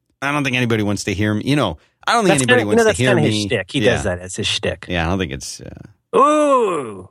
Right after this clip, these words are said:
Speaker 2: look at me. I'm David Sparks, and I'm a lawyer, and I write books. But I'm not worthy of anything." Boo, boo,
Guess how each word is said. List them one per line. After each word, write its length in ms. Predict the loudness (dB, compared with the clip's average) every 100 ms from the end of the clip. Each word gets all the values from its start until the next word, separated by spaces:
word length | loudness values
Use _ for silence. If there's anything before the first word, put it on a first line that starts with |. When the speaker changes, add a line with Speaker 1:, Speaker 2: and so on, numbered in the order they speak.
| _ _ _ -2
Speaker 2:
look 120 | -2
at 80 | 2
me. 420 | 2 2 0 0
I'm 180 | 0 0
David 220 | 0 -2
Sparks, 360 | -2 0 0 0
and 80 |
I'm 180 | 0 2
a 40 | 2
lawyer, 280 | 2 2
and 80 | 0
I 80 | 0
write 240 | 2 0 0
books. 220 | -4 0
But 120 | 2
I'm 120 | 2 2
not 160 | 2
worthy 300 | 2 2 0
of 80 | -2
anything." 340 | -4 -2 -2 4
Boo, 300 | 6 6 4
boo, 80 | 0